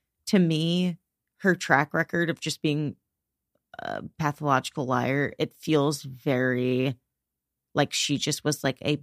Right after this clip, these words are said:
bad apple from the get-go. I don't know how you can commit yourself to doing something so, like, evil and diabolical, like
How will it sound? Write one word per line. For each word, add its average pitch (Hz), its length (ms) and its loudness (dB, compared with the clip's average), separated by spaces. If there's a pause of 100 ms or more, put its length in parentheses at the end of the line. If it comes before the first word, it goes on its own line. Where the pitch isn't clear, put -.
(120)
bad 98 440 0 (300)
apple 117 380 -2
from - 240 -6
the 95 80 -4
get-go. - 540 -4
I 170 80 8
don't 175 160 6
know 185 140 4
how 156 180 6
you 151 220 4
can 139 420 -2 (680)
commit 151 340 4
yourself 135 460 2
to 151 80 -4
doing 135 240 -2
something - 280 -4
so, 135 200 0
like, 113 300 -4 (720)
evil 139 340 2
and 131 100 2
diabolical, 113 680 0
like 98 260 -4